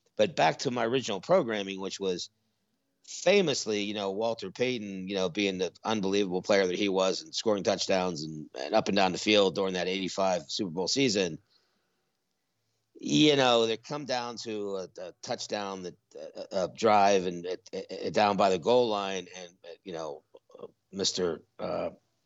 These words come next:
Payton, sweetness that he was, going up and down the field,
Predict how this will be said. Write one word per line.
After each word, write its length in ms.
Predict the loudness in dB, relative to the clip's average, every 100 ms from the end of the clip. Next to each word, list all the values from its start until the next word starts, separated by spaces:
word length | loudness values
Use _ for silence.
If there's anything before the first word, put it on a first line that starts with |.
| _ _
Payton, 540 | 4 4 2 -6 -8 -10
sweetness 560 | 2 4 4 2 -2 -2 _ _ _ _ _ _ _ _ _ _
that 100 | 0
he 60 | 4
was, 360 | 4 2 -2 -10 _ _ _ _ _ _ _ _ _ _ _ _ 2
going 140 | 4
up 80 | 2
and 60 |
down 120 | 0 -2
the 60 |
field, 200 | -4 -8